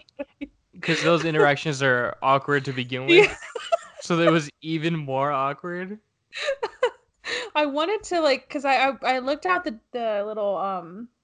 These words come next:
Speaker 1: whatever you, the keyhole or not keyhole. <laughs> What do you call it?
Speaker 2: <laughs> Peephole.
Speaker 1: <laughs> Peephole.
Speaker 2: Little keyhole.
Speaker 1: <laughs> I looked out the people,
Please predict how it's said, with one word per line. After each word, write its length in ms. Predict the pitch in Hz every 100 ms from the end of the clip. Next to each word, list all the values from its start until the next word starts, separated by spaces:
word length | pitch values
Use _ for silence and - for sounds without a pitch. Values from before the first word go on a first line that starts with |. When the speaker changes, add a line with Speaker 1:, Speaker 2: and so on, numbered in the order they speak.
| _ _ _ - - _ _
Speaker 1:
whatever 240 | 247 247 254
you, 80 | 240
the 160 | 233 226
keyhole 400 | - 262 262 254
or 160 | 233 220
not 160 | 214
keyhole. 320 | 220 202 196
<laughs> 340 | 196 - - -
What 0 |
do 60 |
you 60 | 233
call 280 | - 214 240
it? 60 | - _ _ _ _ _ _ _
Speaker 2:
<laughs> 600 | - - 208 - - -
Peephole. 280 | 320 294 311 - _ _
Speaker 1:
<laughs> 300 | - - -
Peephole. 420 | 302 - 269 277 - _ _ - - _ -
Speaker 2:
Little 160 | 294 254 -
keyhole. 300 | 247 220 220 - - 960 - _ _ _ _ _ _ - - _ -
Speaker 1:
<laughs> 300 | - 508 294
I 140 | 277
looked 300 | 349 320 302 302
out 200 | 311 285
the 80 |
people, 560 | 240 262 269 247 233